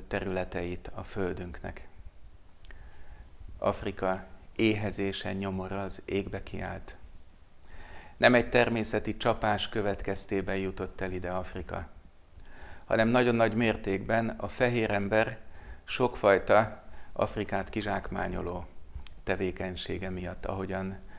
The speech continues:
rabszolgák százezreit, millióit hurcolták el. Az Egyesült Államoknak a jóléte nem utolsó sorban –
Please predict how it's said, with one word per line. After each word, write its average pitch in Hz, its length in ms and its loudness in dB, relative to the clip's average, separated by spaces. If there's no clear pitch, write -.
rabszolgák 104 680 4
százezreit, 95 920 -2
millióit 98 560 0
hurcolták 87 720 -6
el. 87 260 -6
Az - 80 -2
Egyesült 107 500 6
Államoknak 110 640 2
a 95 60 0
jóléte 104 640 2
nem 110 260 0
utolsó 95 460 -4
sorban – 87 540 -6